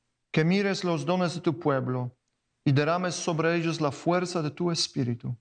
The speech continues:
para que se conviertan en el cuerpo y la sangre de tu amado Hijo Jesucristo, a quien nosotros también somos, en quien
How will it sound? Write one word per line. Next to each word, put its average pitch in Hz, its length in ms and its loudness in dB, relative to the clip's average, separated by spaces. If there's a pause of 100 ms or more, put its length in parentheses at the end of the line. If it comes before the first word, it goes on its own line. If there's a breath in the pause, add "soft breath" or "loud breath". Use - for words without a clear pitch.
(600)
para 139 240 2
que 143 100 0
se 143 200 0
conviertan 151 960 0
en 143 120 2
el 135 160 2
cuerpo 165 760 0 (100)
y 135 80 -4
la 127 140 0
sangre 127 680 -2 (540)
de 143 160 4
tu 160 240 2
amado 165 340 0
Hijo 185 440 0
Jesucristo, 156 880 -2 (520)
a 143 120 2
quien 160 360 0
nosotros 170 500 0
también 151 360 0
somos, 147 520 -2 (340)
en 160 260 2
quien 139 500 -2